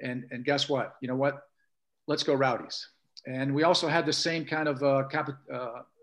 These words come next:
rivalry with the Fort Lauderdale Strikers. But I was gonna say, when I was in eighth grade, I went to the World Cup in nineteen seventy-four. And, you know, I've got to see, you know, Germany, back then it was West Germany, play three times.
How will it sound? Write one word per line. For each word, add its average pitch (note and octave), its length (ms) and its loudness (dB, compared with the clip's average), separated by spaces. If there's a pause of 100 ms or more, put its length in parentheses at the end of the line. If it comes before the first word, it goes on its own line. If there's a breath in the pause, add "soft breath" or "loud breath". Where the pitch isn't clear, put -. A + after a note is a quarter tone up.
(640)
rivalry C#3 460 2 (340 loud breath)
with C#3 140 -4
the C#3 40 -2
Fort D#3 260 -2
Lauderdale D3 280 2
Strikers. C#3 560 -2 (560 soft breath)
But C3+ 100 -4
I E3 40 2
was F3+ 120 4
gonna E3+ 140 0
say, G3 240 4
when D#3 140 0
I G3 60 2
was F#3 120 0
in F3+ 80 0
eighth F3 220 -2
grade, D3+ 420 2 (100)
I E3 100 2
went F#3+ 180 -2
to E3 80 0
the D3+ 100 -2
World E3 320 0
Cup - 260 -4 (220)
in C3 100 -6
nineteen C#3+ 300 -4
seventy-four. C3+ 760 -4 (1080)
And, C#3+ 500 0
you D#3 140 -6
know, C#3+ 180 -2
I've D3 160 -4
got F3 180 2
to D#3 60 -2
see, D#3+ 560 2
you D3+ 120 -6
know, C3 260 -4 (380)
Germany, D3+ 420 2 (160)
back C#3+ 200 0
then D3 100 0
it - 20 0
was C3 140 -2
West D#3+ 180 0
Germany, B2+ 220 -2
play C#3 240 -2
three C#3 260 -4
times. C3+ 640 -4